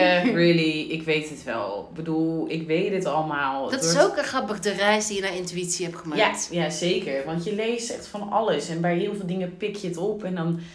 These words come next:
Speaker 1: neem je het mee en wordt het ook een soort van toevoeging aan wie je bent en aan je persoonlijkheid. Maar ik had nu bij ieder boek dat ik opende dat over, dat ik dacht, "Ik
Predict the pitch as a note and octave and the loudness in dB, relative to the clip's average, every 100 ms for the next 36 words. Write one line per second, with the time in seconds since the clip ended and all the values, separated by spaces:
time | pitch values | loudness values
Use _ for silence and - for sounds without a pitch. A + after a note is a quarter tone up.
0 | - - F3+ G3 E3+ E3+ F3 G3+ E3+ E3 | -20 -6 -4 -2 -2 0 0 2 2 0
1 | F3 F3+ F3 F3+ F3 F3 E3+ D#3+ D#3 D#3+ | -2 -2 -2 -4 -2 -2 -2 0 0 0
2 | D#3+ - - - A3+ G3 F#3+ G3 F3 E3 | -6 -16 -20 -8 -6 -4 -6 -4 -2 0
3 | E3 D#3+ D#3+ - - _ - F3 E3+ E3+ | 2 2 0 -4 -12 _ -2 2 4 4
4 | E3+ F3 D3+ D#3+ D#3+ E3 G3 G#3 G#3+ G3+ | 2 2 -2 -4 -4 -4 -2 -2 -2 -4
5 | F#3 F#3 - E3 F3 E3 E3+ F3 E3 E3+ | -2 -2 -2 -2 -2 0 0 0 -2 -2
6 | E3+ E3 D#3+ - D#3+ - - F3 E3+ E3+ | -4 -6 -10 -8 -10 -8 -2 -2 0 -2
7 | D#3 D#3 D3+ - D#3+ D#3+ D3+ - - A#2+ | -4 -6 -8 -6 -4 -6 -8 -6 -6 -10
8 | - C#3 - | -16 -16 -16